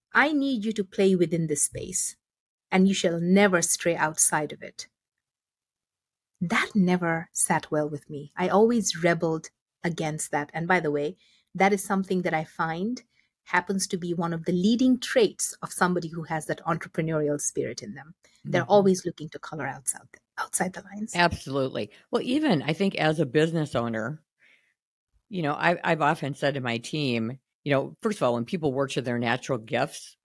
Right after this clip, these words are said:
Speaker 2: they excel. So
Speaker 1: Yes.
Speaker 2: figuring out what your natural gifts are, y-, you can excel in your career. So if they love to write or if they love,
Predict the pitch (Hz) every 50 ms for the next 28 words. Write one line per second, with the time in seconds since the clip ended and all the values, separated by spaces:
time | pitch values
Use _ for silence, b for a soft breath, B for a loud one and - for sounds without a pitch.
0 | _ _ _ _ - 151 135 123 - - - 123 - - 131 - _ _ _ _
1 | _ _ _ _ _ - - - 180 160 151 147 147 156 - - 196 190 185 196
2 | 185 160 151 143 143 135 143 143 131 139 143 135 127 127 127 - 135 120 120 135
3 | 131 135 - 120 117 117 120 120 - - 170 165 - 180 175 175 170 - 180 143
4 | 123 - - - 170 156 160 156 135 123 117 113 - - 143 123 143 147 135 113
5 | 110 113 - 143 135 135 131 - 135 127 123 127 123 120 123 - - 135 120 135
6 | 170 190 185 147 127 117 123 120 120 117 - - 123 123 127 120 123 135 135 135
7 | 131 135 135 127 123 127